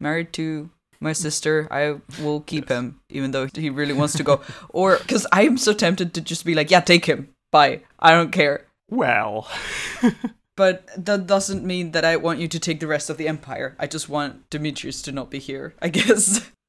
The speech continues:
Speaker 1: But it kind of defeats our plan of, like, having Demetrius as a puppet king. But also, on the other hand, he's not very willing to be a puppet king.
Speaker 2: No, he doesn't seem to be happy with
Speaker 1: So
Speaker 2: the
Speaker 1: I don't
Speaker 2: puppet
Speaker 1: know if
Speaker 2: role,
Speaker 1: that
Speaker 2: so.
Speaker 1: plan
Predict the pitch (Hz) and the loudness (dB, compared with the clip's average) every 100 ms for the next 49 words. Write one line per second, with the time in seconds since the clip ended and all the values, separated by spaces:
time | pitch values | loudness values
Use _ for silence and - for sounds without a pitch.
0 | - 170 233 247 247 247 269 - 220 214 | -8 0 0 0 -2 0 0 -2 -6 -4
1 | 226 208 202 - 165 156 156 - 143 151 | -2 0 -2 0 0 2 0 -4 -4 -4
2 | 147 151 147 143 143 135 131 131 120 _ | -6 -6 -6 -8 -8 -10 -8 -10 -12 _
3 | - 143 - - 143 143 - - - - | -8 -6 -8 -6 -6 -6 -12 -20 -14 -2
4 | 190 - 214 269 190 190 180 180 180 185 | -2 2 0 2 0 0 2 2 2 4
5 | 160 151 170 - - 180 175 170 185 165 | 2 2 -4 -10 -8 -6 -4 -4 -4 -2
6 | 170 170 170 170 _ _ _ _ 151 170 | 0 0 -2 -6 _ _ _ _ 0 2
7 | 156 151 160 156 156 156 147 - - 135 | 2 0 -8 -4 -4 -2 -6 -6 -10 -10
8 | 131 160 - _ _ _ _ _ - 139 | -10 -14 -18 _ _ _ _ _ -10 -2
9 | 123 107 117 131 156 156 - - 135 120 | 0 0 -2 -4 -4 -6 -6 0 0 0
10 | 135 120 - 120 120 117 156 98 170 175 | -4 0 2 2 0 -2 0 2 2 2
11 | 180 180 180 170 160 - 160 151 147 123 | 0 0 0 0 -2 0 -2 -2 -6 -14